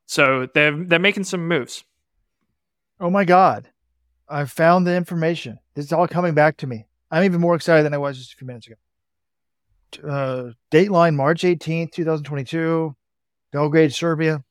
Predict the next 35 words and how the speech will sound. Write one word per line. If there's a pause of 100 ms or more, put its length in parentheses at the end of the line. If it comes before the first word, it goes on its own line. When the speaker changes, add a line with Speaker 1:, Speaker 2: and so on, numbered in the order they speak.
Speaker 2:
Robert
Johnson.
Article
by
Robert
Johnson
and
Jonathan
Gault. (440)
Seventeen-year-old
Kenyan
Noah
Kibet
was
the
revelation
of
the
morning
session. (720)
Watching
the
first
heat
of
the
first
round
of
the
men's
eight
hundred
today, (420)
you'd